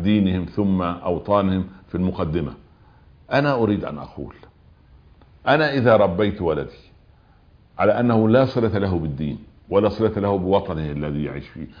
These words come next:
ولا صلة له بقرآنه الذي ينتمي إليه، ولا صلة باللغة العربية التي يعرف بها دينه وقرآنه، بالله عليكم، ألست عبد الله الصغير الجديد؟ إذا إنسان ترك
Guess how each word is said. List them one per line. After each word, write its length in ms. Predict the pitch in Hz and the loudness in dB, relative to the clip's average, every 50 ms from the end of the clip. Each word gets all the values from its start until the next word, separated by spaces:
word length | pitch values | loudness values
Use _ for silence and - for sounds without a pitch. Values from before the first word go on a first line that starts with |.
| - - - | -20 -12 0
ولا 180 | - 95 104 110 | 2 4 4 4
صلة 320 | 104 - 117 113 - 110 | 2 0 0 0 0 0
له 180 | 104 107 107 104 | 0 2 2 2
بقرآنه 720 | 92 95 - - 95 - 85 - 117 117 120 117 113 101 | 0 -2 -4 -2 -4 -4 -2 -2 0 0 2 2 2 0
الذي 480 | 101 95 92 95 92 82 90 90 82 - - - - - - | 0 0 0 0 0 0 -2 -2 -4 -6 -10 -16 -18 -10 -6
ينتمي 400 | 76 82 80 78 98 95 90 87 | -4 -4 0 2 2 2 2 0
إليه، 300 | 76 76 76 76 73 - - - - - - | -2 -4 -6 -6 -6 -8 -12 -18 -14 -2 2
ولا 240 | 98 110 113 113 | 4 4 4 4
صلة 440 | 110 - 117 113 113 107 113 113 110 | 2 0 0 -2 0 0 0 0 0
باللغة 560 | 104 98 107 98 98 101 117 107 117 107 - | 0 0 0 0 0 2 2 2 2 0 0
العربية 580 | 107 90 87 92 95 95 92 107 110 107 104 98 - - - - - | 0 0 0 0 0 0 0 2 2 2 0 -2 -4 -10 -18 -12 -6
التي 380 | 92 101 107 101 104 110 104 104 | -2 -2 -2 -2 -2 -2 0 0
يعرف 380 | 104 101 101 107 101 92 87 | 0 0 0 -2 -2 -2 -2
بها 300 | 101 98 107 101 98 98 | -2 0 0 0 0 0
دينه 400 | 87 85 92 101 101 98 95 92 | -2 -2 -2 0 0 0 0 -2
وقرآنه، 640 | 95 98 95 92 - 92 87 73 - 82 76 69 69 - - - - - - - _ - | -2 -2 -2 -4 -4 -6 -6 -6 -6 -6 -8 -10 -12 -16 -20 -20 -20 -20 -20 -20 _ -12
بالله 340 | 73 80 90 107 104 95 82 | -10 -6 -2 -2 -2 -2 -2
عليكم، 300 | 73 73 73 73 71 - - - - _ _ _ - | -4 -4 -6 -8 -8 -10 -16 -20 -20 _ _ _ -2
ألست 400 | 95 107 117 113 - - - 85 73 - - - - - _ _ _ _ - | 2 2 2 2 0 -6 -8 -8 -8 -10 -12 -20 -20 -20 _ _ _ _ -8
عبد 220 | - 67 82 80 90 | -8 -6 -4 -2 -2
الله 220 | 82 85 95 92 | -2 0 0 -2
الصغير 460 | 90 - - 80 71 71 80 82 - - - - _ _ _ - - | -2 -4 -8 -10 -8 -6 -6 -6 -8 -10 -14 -20 _ _ _ -10 -8
الجديد؟ 500 | 76 73 82 71 73 85 87 85 - - - _ _ - - - - - _ _ _ _ - - - - _ _ - | -6 -4 -4 -2 -2 -2 -4 -6 -8 -14 -20 _ _ -20 -20 -20 -20 -20 _ _ _ _ -20 -20 -20 -20 _ _ -2
إذا 240 | 98 98 98 98 101 | 0 2 2 2 2
إنسان 540 | 107 101 104 - 135 139 147 147 143 120 - - - - - _ - | 0 -2 -2 0 0 2 2 2 0 -2 -4 -10 -16 -20 -16 _ 0
ترك 600 | 131 135 127 113 107 - 113 107 113 110 113 | 2 2 2 2 0 0 0 0 0 -2 -6